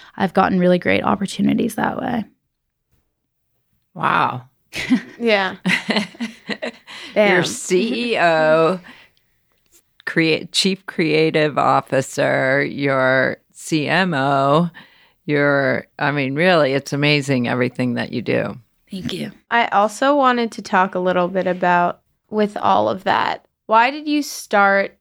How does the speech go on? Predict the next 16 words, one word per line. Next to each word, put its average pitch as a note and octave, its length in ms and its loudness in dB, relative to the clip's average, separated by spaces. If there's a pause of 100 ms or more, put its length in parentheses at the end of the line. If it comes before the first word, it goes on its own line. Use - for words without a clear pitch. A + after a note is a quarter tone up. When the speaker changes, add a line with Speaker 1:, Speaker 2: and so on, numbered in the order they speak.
Speaker 3:
with G#3 220 0
a G3 80 2
focus F#3+ 500 0
on F3 520 0 (380)
your F#3 220 2
life F3 360 0
at E3+ 200 -2
college - 760 -2 (640)
in G3 140 2
your F#3 180 -2
videos? - 640 -4 (340)
Speaker 1:
So A#3 680 2 (880)
it A#3+ 200 6
really B3+ 260 2
was A#3 280 -2
not G3 600 2